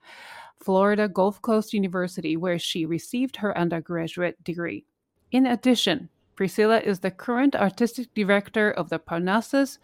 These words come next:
Music Society, where she hosted the first international piano competition, an event born of her initiative to showcase and promote talented Latin American pianists.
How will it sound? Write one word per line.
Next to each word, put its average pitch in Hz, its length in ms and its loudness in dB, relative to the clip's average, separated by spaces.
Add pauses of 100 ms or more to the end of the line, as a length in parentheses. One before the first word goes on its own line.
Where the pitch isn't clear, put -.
Music 185 360 -2
Society, 190 640 -2 (300)
where 185 160 0
she 180 240 -2
hosted 262 480 -2
the 247 80 -4
first 262 320 -2
international 233 560 0
piano 190 240 -4
competition, 170 800 -8 (340)
an 180 160 0
event 196 600 0
born 208 360 2
of 180 200 -4
her - 120 -8
initiative 175 640 -4 (300)
to 170 100 -6
showcase 233 720 0
and 170 160 0
promote 175 480 -2
talented 180 640 -2
Latin 180 560 -2
American 185 580 -2
pianists. - 580 -8